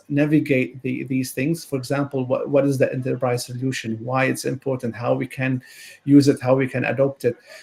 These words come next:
And this leads me to the opportunities here. And, and I want, like,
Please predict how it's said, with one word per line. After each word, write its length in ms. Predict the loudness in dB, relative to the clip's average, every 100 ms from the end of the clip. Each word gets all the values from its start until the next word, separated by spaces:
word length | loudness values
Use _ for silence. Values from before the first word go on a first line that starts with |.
| 0
And 140 | 6
this 240 | 8 8 4
leads 240 | 2 4
me 100 | 4 4
to 100 | 4
the 160 | 2
opportunities 800 | 0 -2 -4 0 0 2 0 -2
here. 320 | 0 0 2 0
And, 300 | 0 -2 -4 _ _ _ _
and 120 | 6
I 60 | 8
want, 340 | 8 8 4 0
like, 220 | 2 2